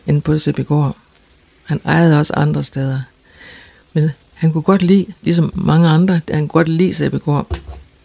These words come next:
Så derfor, Niels Juel, han kommer til at bo på Sæbygård også, og han har en dejlig kvinde, der hedder Margrethe Ulfeldt. Vi ved i hvert fald, at Niels Juel var en vigtig person i Danmark.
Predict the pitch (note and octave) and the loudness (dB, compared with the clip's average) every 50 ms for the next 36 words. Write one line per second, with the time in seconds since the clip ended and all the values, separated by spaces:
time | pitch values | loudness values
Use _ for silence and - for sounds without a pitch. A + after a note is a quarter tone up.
0 | _ _ _ - - - - - - D#3 - F#3+ G3 G3 E3+ F3 F3+ F3+ F#3 F#3 | _ _ _ -20 -20 -12 -4 -2 -2 2 4 4 2 4 4 2 2 2 2 0
1 | F3+ - _ _ - D3 D3 D3 D3 D3 F3+ G3+ A3 G#3 - - _ _ - - | -2 -8 _ _ 2 4 4 4 4 4 4 6 6 4 0 -4 _ _ -20 -20
2 | - - - - - E3+ E3 D#3+ D3+ D3 D3 - E3+ E3 D3+ - D#3+ F3 F3 - | -20 -20 -12 -2 -2 0 2 4 2 2 4 4 4 2 4 4 2 2 2 2
3 | - D#3 D3+ D#3 - D3 D3 D3+ E3 E3+ D#3+ D#3+ E3+ F#3+ G#3+ - F#3+ F#3+ - - | 0 -2 0 0 0 0 2 2 2 4 4 4 4 4 2 2 0 -2 -2 -8
4 | - - - - - - - - - _ - E3+ E3+ E3+ F3 F3 F3+ F3+ F3+ E3+ | -16 -16 -16 -16 -16 -16 -20 -20 -18 _ 0 2 4 6 6 6 4 4 2 0
5 | - _ _ _ - - D#3+ E3 D#3+ D3+ D3 C#3+ - C#3+ D3 D3+ D#3 D3+ D3 - | -4 _ _ _ -6 -4 -2 0 0 0 -2 0 2 2 4 4 4 4 2 2
6 | E3 E3+ F#3 G#3 A3 G3+ E3+ E3+ D#3+ D#3 D#3+ D#3 D3+ C#3+ C#3 C3+ C#3 C3+ - C#3 | 2 4 6 6 6 6 4 2 2 4 4 4 2 2 2 0 0 0 0 -2
7 | C#3+ C#3+ C#3+ - - C#3+ E3+ G3+ A3+ A3+ - - F#3+ F#3 - - - - _ _ | -2 0 -2 -2 0 2 2 2 2 2 0 -2 0 0 -2 -6 -10 -20 _ _
8 | _ - - - - - - - - _ _ - - A#3 A3+ A#3 A#3+ B3 G3+ E3 | _ -20 -20 -20 -20 -20 -20 -20 -20 _ _ -4 0 4 6 6 6 6 6 4
9 | F#3 F#3 F3 F3+ F3+ D#3+ D3+ D3 D#3+ E3 D#3+ D#3 D3 E3 F3+ F#3+ G3 F3 D3 D3 | 4 2 2 2 2 2 2 2 2 2 2 0 2 4 4 4 6 4 2 2
10 | D3 D3 C#3+ D3+ E3 E3+ F3 - - D#3 C#3+ C3+ B2 B2 - - - - _ _ | 0 2 2 2 2 2 0 -4 -2 0 0 0 -2 -6 -14 -20 -20 -20 _ _
11 | _ _ - D3+ C#3 - E3 E3 E3 D#3+ D#3 - D3 B2+ D3 C3+ C3+ C#3 C#3+ C#3+ | _ _ 0 0 2 4 4 4 4 4 4 2 0 0 0 0 0 0 0 0
12 | C3 B2 | -2 -4